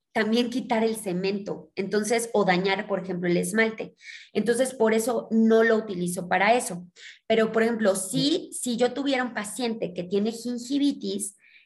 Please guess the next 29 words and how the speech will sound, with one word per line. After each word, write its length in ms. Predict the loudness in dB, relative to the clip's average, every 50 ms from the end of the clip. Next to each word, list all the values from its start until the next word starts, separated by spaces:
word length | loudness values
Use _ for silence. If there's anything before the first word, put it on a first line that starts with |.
| _ _ -4
ahí 340 | -2 2 2 4 4 4 4
está 460 | 2 0 -2 -4 -2 -2 -2 -2 -4 -4
maravilloso, 1080 | -2 0 2 2 2 2 2 2 2 0 0 0 -2 -2 -2 -2 -2 -4 -4 -6 -4
porque 320 | -2 -2 -2 -2 -2 -4 -2
yo 220 | 0 -2 -2 0
paso 300 | 0 0 0 0 -2 -2
el 120 | 0 0 0
láser, 480 | 0 0 -2 0 -2 -2 -2 -4 -10 -6
no 240 | -4 -2 0 2 2
el 100 | 2 2
de 120 | 2 2
herbio, 360 | 0 0 -2 -4 -6 -6 -8 _
el 220 | -4 -2 -2 0 0
de 120 | 0 -2
diodo, 540 | 0 0 2 2 2 2 0 -2 -2 -4 -4
que 60 | -4
el 100 | -4 -2
de 100 | -4 -4
diodo 360 | -2 -2 0 0 0 -2 -2
tiene 360 | -2 -2 0 2 2 0 0 -2 -6 -16 -18 _
una 220 | -4 -2 0 0 0
afinidad 500 | -2 -2 -4 -4 -2 0 0 0 2 0
específica 720 | -2 -6 -4 -6 -8 -6 -6 -8 -6 -6 -4 -4 -4 0
por 140 | 2 2 2
el 120 | 2 0
pigmento 460 | -4 -8 -6 -4 -4 -4 -2 -2 -2
de 80 | 0 0
las 220 | 0 0 0 -2
bacterias 540 | -4 -4 -4 -4 -4 -4 -2 0 -2 -2 -2